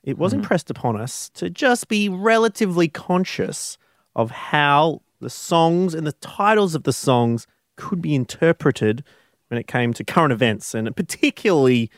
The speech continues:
Speaker 1: you know, serious events and tragedies. You know, a notable example of this is when there was a, um, around sort of the summer bushfires,
Speaker 2: Mm.
Speaker 1: um, a lot of people got together to play a big benefit for the victims. And now a very big band at the time who happened to be in the country were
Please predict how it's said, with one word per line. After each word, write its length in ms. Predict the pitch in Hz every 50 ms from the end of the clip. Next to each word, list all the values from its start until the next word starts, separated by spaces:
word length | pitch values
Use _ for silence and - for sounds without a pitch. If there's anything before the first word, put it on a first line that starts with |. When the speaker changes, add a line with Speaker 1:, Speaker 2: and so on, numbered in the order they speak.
| _ _ _ _ _ -
Speaker 1:
you 80 | - 113
know, 80 | 104 107
serious 500 | - - - 151 143 143 131 117 - -
events 260 | 107 104 92 - -
and 80 | 107 107
tragedies. 600 | - - 113 107 95 101 - - - - - _ _ _ _ _ _ _ _ _ -
You 80 | 135 123
know, 80 | 135
a 20 | 160
notable 320 | 180 185 180 156 143 123
example 340 | 113 110 120 117 113 110 107
of 60 | 104
this 180 | 107 110 - -
is 280 | 107 98 - - - -
when 200 | - 123 110 110
there 100 | 107 107
was 180 | 110 104 104
a, 220 | 110 107 107 107 110
um, 260 | 110 107 104 107 110 _ _ _ _ _ _ _ _ - - -
around 320 | 135 135 139 123 113 107 -
sort 160 | - 139 110
of 80 | 101
the 60 | 101 104
summer 240 | - 117 107 101
bushfires, 920 | 90 117 147 - - - 113 - - - - - 151 175 - - - - _ _ _ _ -
Speaker 2:
Mm. 560 | 131 131 131 135 135 127 120 113 107 104 98
Speaker 1:
um, 640 | - 107 107 107 107 107 107 104 104 104 104 101 - _ -
a 80 | 120
lot 140 | 113 113 110
of 40 | 107
people 140 | - 107 104
got 160 | 98 113 -
together 560 | - 110 107 104 104 107 107 110 107 101 107 _
to 160 | - - 107 101
play 240 | - - 110 104
a 60 | 104 101
big 300 | 107 113 101 101 101 107
benefit 600 | 123 123 123 120 - - - - - - - - _ _ _
for 140 | _ - 98
the 100 | 95 98
victims. 680 | 101 160 170 _ - 110 - - _ _ - - - _ _ _ _ _ _ _ _ _
And 140 | - 110 104
now 240 | 104 107 104 104 101
a 60 | 107
very 220 | 104 107 131 117 104
big 180 | 95 123 113 101
band 200 | 120 107 104 98
at 40 |
the 80 | - 101
time 240 | - - 110 113 139
who 60 | 147
happened 300 | 127 - 160 - - 113
to 40 | 110
be 80 | 110
in 80 | 107 95
the 80 | 101 -
country 320 | - 123 113 - - 107
were 280 | 107 110 110 110 107